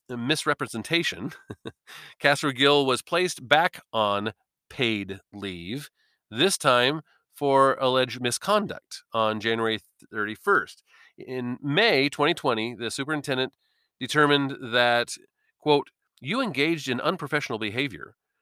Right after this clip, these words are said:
being trustworthy, having integrity, collaborating with staff and families,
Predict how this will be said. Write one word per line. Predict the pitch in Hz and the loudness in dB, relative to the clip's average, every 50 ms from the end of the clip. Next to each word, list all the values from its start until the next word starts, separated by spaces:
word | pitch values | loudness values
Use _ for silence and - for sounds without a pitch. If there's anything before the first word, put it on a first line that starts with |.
| _ _ - | _ _ -6
being | 110 135 143 143 139 135 131 127 117 - _ _ _ _ _ _ _ _ _ _ - | -2 0 2 2 2 2 0 -2 -6 -8 _ _ _ _ _ _ _ _ _ _ -14
trustworthy, | - - - - 165 196 208 - - - 123 123 110 107 104 113 131 139 | -14 -12 -8 -4 -2 -2 -2 -2 -6 -6 -4 -4 -2 -2 -4 -6 -8 -8
having | 120 123 135 135 131 139 131 127 123 113 | -6 -2 0 0 0 0 -2 -4 -4 -4
integrity, | 127 123 - - 190 202 180 151 117 104 101 110 113 | -6 -6 -2 -2 -2 -2 -2 -4 -6 -6 -6 -6 -6
collaborating | - - 123 123 139 160 165 156 143 139 135 131 | -6 -2 2 2 4 4 4 2 0 -2 -2 -4
with | 120 110 - | -4 -4 -6
staff | - - 139 131 135 - | -4 -2 0 0 0 0
and | 120 104 | -4 -6
families, | - 147 170 180 156 113 104 107 - | -4 -2 -2 -2 -2 -4 -6 -8 -10